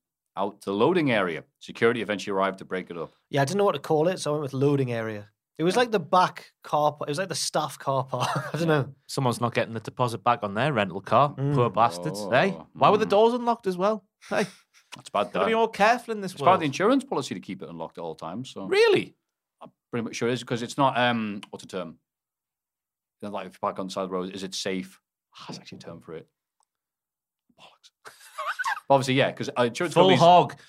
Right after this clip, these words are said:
Speaker 3: Uh, <laughs>
Speaker 1: Yes, the car is full hog.
Speaker 3: <laughs>
Speaker 1: But insurance companies will look for any reason to not give you the insurance. So wait, wait.
Speaker 2: Mm.
Speaker 1: If you tell them, "Yeah, the car was unlocked on the side of the road," like, "What?" It's just,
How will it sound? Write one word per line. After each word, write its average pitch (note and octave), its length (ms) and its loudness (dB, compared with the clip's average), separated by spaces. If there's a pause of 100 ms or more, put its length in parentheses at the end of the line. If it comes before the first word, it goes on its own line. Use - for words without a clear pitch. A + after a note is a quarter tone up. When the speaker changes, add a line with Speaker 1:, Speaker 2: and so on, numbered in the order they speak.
(140)
Speaker 3:
Uh, A#2 180 -2 (800)
<laughs> - 40 -20
Speaker 1:
Yes, - 160 2
the C#3 80 -2
car D#3+ 260 8
is B2 140 0
full B2 300 4
hog. A#2 380 4
Speaker 3:
<laughs> - 40 -20 (260)
Speaker 1:
But C3+ 100 0
insurance F3+ 260 2
companies D3 160 -6
will C3 80 0
look B2+ 80 -2
for C3 60 2
any A#2+ 120 0
reason G#2 300 -4
to F2 80 -10
not F#2 160 -4
give F#2+ 140 -8
you F2 60 -10
the E2 80 -10
insurance. D#2+ 460 -8
So - 80 -8
wait, F2 220 -6
wait. A2 200 -8
Speaker 2:
Mm. - 140 -20
Speaker 1:
If A2 80 -8
you B2 60 -2
tell B2+ 180 2
them, A2 220 0 (340)
"Yeah, D4+ 220 8
the B3+ 80 2
car A3+ 260 6
was D#3+ 140 2
unlocked D3+ 400 6
on E3+ 80 -2
the - 20 -4
side - 140 6
of - 60 4
the C3+ 60 2
road," D#3 120 4
like, D#3+ 180 4
"What?" A3+ 460 6
It's B3+ 240 -8
just, G#3+ 180 -10